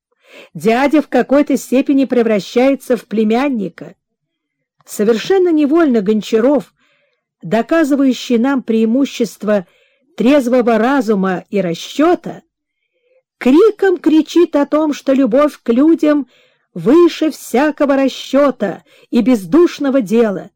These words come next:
Именно как истинный художник Гончаров не видел в свое время выхода из этой драматической коллизии,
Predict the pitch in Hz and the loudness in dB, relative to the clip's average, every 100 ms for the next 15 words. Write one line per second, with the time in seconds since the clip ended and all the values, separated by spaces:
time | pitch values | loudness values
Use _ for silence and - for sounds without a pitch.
0 | _ _ _ _ _ _ _ _ 220 247 | _ _ _ _ _ _ _ _ 0 2
1 | 233 214 214 220 208 - - 302 285 - | 2 0 -2 -4 -6 -8 -4 -2 -2 -2
2 | 269 240 240 240 190 226 220 175 170 - | -2 0 0 -2 2 2 2 -2 -12 -14
3 | _ _ _ _ _ _ _ - 220 - | _ _ _ _ _ _ _ 0 0 2
4 | 247 262 269 254 254 262 277 262 233 - | 2 4 2 0 2 2 2 2 -2 -2
5 | 233 240 226 269 247 226 269 320 - 185 | 0 2 2 0 0 2 2 0 -2 -6
6 | 165 - _ _ _ _ - 226 220 233 | -8 -10 _ _ _ _ -4 0 2 2
7 | 240 202 214 208 208 214 202 - 202 185 | 0 0 0 0 -2 -6 -6 -4 -6 -2
8 | 196 190 185 151 135 - | -2 -2 -4 -8 -14 -18